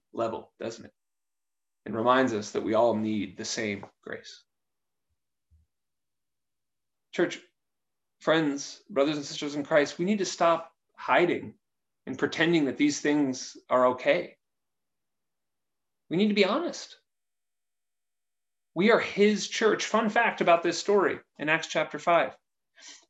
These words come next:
This is the first time the word church is used in the Bible. Did you notice that? In verse eleven. This is the first time the Greek word ekklesia, where we get church comes from, is used.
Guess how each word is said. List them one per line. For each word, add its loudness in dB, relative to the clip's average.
This -2
is -4
the -2
first 0
time 2
the 0
word 0
church -2
is -6
used -4
in -6
the -6
Bible. 0
Did -8
you -2
notice -4
that? -2
In -10
verse -2
eleven. -2
This -4
is -6
the -4
first 0
time 2
the 0
Greek 0
word 0
ekklesia, 0
where 0
we 0
get -6
church -4
comes -8
from, -12
is -10
used. -8